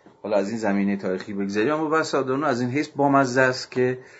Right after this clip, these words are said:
میگه: «خب حالا که اینقدر شلوغ کلاس، بعد اینم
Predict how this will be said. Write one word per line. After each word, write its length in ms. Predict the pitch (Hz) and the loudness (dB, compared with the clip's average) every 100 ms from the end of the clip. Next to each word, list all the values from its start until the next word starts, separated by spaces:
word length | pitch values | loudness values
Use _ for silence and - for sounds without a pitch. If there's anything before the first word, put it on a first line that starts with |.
| - _ | -20 _
میگه: 120 | 120 | -8
«خب 160 | 135 120 | -2 0
حالا 180 | 110 110 | 2 0
که 140 | 120 | -2
اینقدر 300 | 113 104 101 | -2 -2 -4
شلوغ 420 | - 95 98 95 | -6 -6 -4 -2
کلاس، 440 | 92 92 90 87 - | -2 -2 -2 -4 -8
بعد 320 | - 98 82 - | -4 -4 -4 -6
اینم 460 | 82 87 85 82 | -6 -4 -4 -8